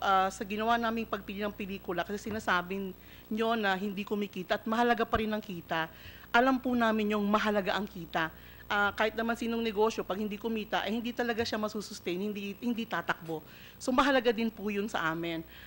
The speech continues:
Kaya lang, ang nakita ko pang malaking problema dito is dahil mga bago itong mga pelikula, nung mga nakaraang taon, in fact, dekada na, ang Metro Manila Film Festival umaandar na ng mahigit isang linggo.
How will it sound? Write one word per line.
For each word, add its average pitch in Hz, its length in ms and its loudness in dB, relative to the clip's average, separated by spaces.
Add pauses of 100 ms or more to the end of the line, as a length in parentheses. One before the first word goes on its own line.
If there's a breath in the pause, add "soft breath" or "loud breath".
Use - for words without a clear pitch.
Kaya 294 240 4
lang, 254 240 4
ang 247 160 0
nakita 262 320 -4
ko 262 80 -2
pang 247 240 0
malaking 240 320 4
problema 214 480 -2
dito 196 400 -2
is - 160 -4
dahil 240 320 2
mga 254 180 0
bago 226 380 4
itong 233 240 -2
mga 226 180 0
pelikula, 196 800 -2 (480 loud breath)
nung 311 180 6
mga 311 240 6
nakaraang 247 540 2 (100)
taon, 247 480 6
in 208 80 0
fact, - 240 2
dekada 202 480 4
na, 170 320 0 (320 loud breath)
ang 240 240 2
Metro 269 240 0
Manila 269 320 4
Film 240 320 2
Festival 208 560 2
umaandar 233 560 4
na 220 160 2
ng 214 140 0
mahigit 214 260 -2
isang 214 300 0
linggo. 185 420 2